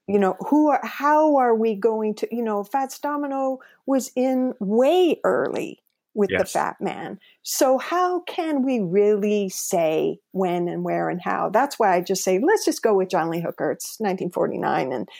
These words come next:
Speaker 1: then, then the fifties come on. And, and I think it's like, I love John Lee because, um, he <laughs> has a Bay Area connection, and I got to see him, one of the living bluesmen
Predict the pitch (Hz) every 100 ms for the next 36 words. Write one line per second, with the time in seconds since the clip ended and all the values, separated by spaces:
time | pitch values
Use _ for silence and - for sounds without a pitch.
0 | - _ 196 180 180 - _ 220 226 220
1 | 247 240 214 196 - 190 202 190 160 -
2 | - - - 226 220 214 208 - 226 233
3 | 233 330 294 262 - - 220 196 - 214
4 | 214 247 262 214 226 196 185 190 190 180
5 | 196 185 - - 208 202 196 190 - -
6 | - 185 185 180 180 - _ _ _ _
7 | _ - - _ _ _ _ _ _ _
8 | _ _ - 214 269 247 196 220 196 -
9 | 196 220 208 214 202 196 185 202 196 190
10 | - 202 190 185 180 180 185 - 190 -
11 | 208 196 185 185 185 196 190 185 180 180
12 | 180 190 185 185 175